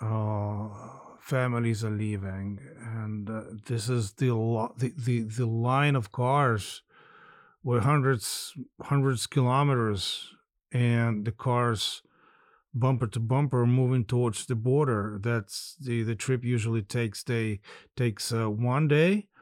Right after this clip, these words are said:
It took us four days just because we couldn't really move very well. Uh, we just barely moved along the road, and, uh, there were no, no, absolutely no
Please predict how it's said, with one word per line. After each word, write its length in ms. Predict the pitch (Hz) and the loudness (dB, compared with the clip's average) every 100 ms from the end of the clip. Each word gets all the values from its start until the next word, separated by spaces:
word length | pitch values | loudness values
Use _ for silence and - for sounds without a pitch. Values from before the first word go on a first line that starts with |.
| - - - - - - _ - | -20 -20 -20 -20 -20 -20 _ -8
It 140 | 123 | -4
took 180 | - 131 | -2 0
us 140 | 120 | 0
four 280 | - 147 139 | -2 2 4
days 300 | 131 120 117 | 4 4 4
just 240 | - 107 - | 0 -2 -2
because 440 | 113 123 120 101 | -2 2 2 0
we 60 | 110 | -2
couldn't 340 | - 139 123 | 0 2 2
really 200 | 123 117 | 2 4
move 400 | 113 120 127 151 | 4 4 4 2
very 360 | 127 143 151 165 | 2 2 2 2
well. 460 | 156 156 180 190 - _ _ - - - - - - - | 2 2 0 -4 -10 _ _ -20 -20 -20 -20 -20 -18 -4
Uh, 680 | 117 120 120 117 117 113 110 | 0 2 2 2 2 2 2
we 140 | 120 | 2
just 260 | 117 123 110 | 2 0 2
barely 360 | 127 131 127 | 4 4 6
moved 280 | 123 135 135 | 6 6 4
along 260 | 131 123 120 | 4 2 2
the 80 | 117 | 2
road, 440 | 123 151 127 120 | 4 4 4 4
and, 400 | 107 113 113 110 | 2 2 0 0
uh, 160 | 110 107 | 0 0
there 160 | 117 | 0
were 120 | 113 | 0
no, 440 | 110 113 110 107 107 107 | 2 0 0 -2 -4 -4
no, 340 | 110 110 113 | -2 -2 -2
absolutely 540 | 107 120 - 120 107 | -4 -6 -6 -6 -4
no 480 | 104 104 107 107 104 | -4 -2 -2 -4 -6